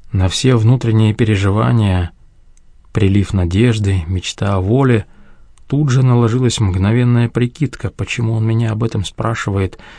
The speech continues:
и как посмотрит хозяин, если я выскажу свое самое заветное желание. Царь оставил без внимания прилив чувств — которые ясно обозначились на темнокожем лице раба.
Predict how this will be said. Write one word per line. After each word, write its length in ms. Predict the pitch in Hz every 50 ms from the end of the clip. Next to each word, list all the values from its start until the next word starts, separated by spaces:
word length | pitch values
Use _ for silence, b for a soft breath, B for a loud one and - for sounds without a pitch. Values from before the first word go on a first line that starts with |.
| B B B
и 100 | B 113
как 240 | 113 - 135 120 -
посмотрит 560 | - 120 117 - 127 127 127 117 120 120 -
хозяин, 560 | - - 127 113 104 120 131 127 117 110 104 101
если 320 | 101 101 95 - - 107
я 160 | 101 104 101
выскажу 420 | 101 117 117 - - - 110 107 104
свое 300 | - - 110 107 104 95
самое 520 | - - - - 110 104 104 104 107 107
заветное 640 | 104 107 107 98 98 95 95 - - 104 98 95 92
желание. 640 | 90 98 98 98 101 92 90 87 82 82 82 82 80 - - - - - - - _ _ - - _ - - - - - - -
Царь 340 | - - - 135 135 143 170
оставил 540 | - 139 120 - - - 147 139 131 135 135
без 220 | 127 123 117 113
внимания 760 | 113 117 123 123 113 107 98 95 90 90 90 90 87 87 82 - - - - - - - - - -
прилив 420 | 101 98 95 92 95 90 82 -
чувств — 480 | - - 131 135 131 - - - - - - b b b b b b b b -
которые 460 | - 101 90 - 110 101 101 101 98
ясно 460 | 107 120 123 - - 123 117 117 127
обозначились 800 | 135 113 113 110 98 101 101 101 95 - 104 98 92 92 - -
на 100 | 101 92
темнокожем 640 | - - 98 95 92 87 - - 104 92 95 98 95
лице 300 | 98 98 - - - 101
раба. 360 | 92 95 92 87 87 82 78